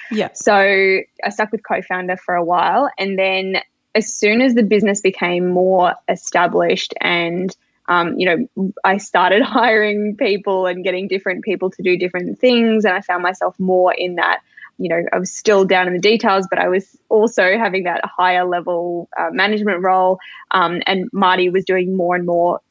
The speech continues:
Speaker 2: content production only. It, it morphed. And we kinda had a conversation one day where Marty actually said, he's like, "I think you need to change your title to C E O because we need to make it clear to people who are communicating with us externally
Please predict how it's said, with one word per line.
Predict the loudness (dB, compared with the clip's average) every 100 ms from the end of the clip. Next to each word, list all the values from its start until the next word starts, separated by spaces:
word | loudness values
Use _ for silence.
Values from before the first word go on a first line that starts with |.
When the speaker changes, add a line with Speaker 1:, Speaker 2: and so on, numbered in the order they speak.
| -20 _
Speaker 2:
content | -6 -4 -2 -2
production | -2 -2 -2 0
only. | 2 2 2 2 2 0 -8 -20 _ _ 0
It, | 0 2 0
it | 2
morphed. | 4 4 2 -2 -12 -18 _ 0
And | 2 4
we | 4 4
kinda | 2 2
had | 0
a |
conversation | -2 -4 0 -2 -2 -6
one | -6 -2
day | 0 0
where | 0 0 0 -2 -6 _ -2
Marty | 0 2 2
actually | -2 -4 -6
said, | -6
he's | -6
like, | -8 -10
"I |
think | -10 -6
you |
need | -6 -8
to | -10
change | -10 -8 -8
your | -6
title | -2 -2 -2
to | -8
C | -6 -2
E | 0
O | 2 2
because | -2 -2 -2 0 -2 -6 -16 -20 -16 0
we | 2
need | 4 0
to | 0
make | -2
it | -4
clear | -8 0 4 6 6 4 0
to | -4 -10
people | -4 -4 -2 -4 -4
who | -2
are | 0 0 0 -2
communicating | -2 2 2 0 -2 0
with | -2
us | 0 -2 -4 -16 -20 -20 _ -2
externally | -2 -2 0 2 4 2 0 -2 -4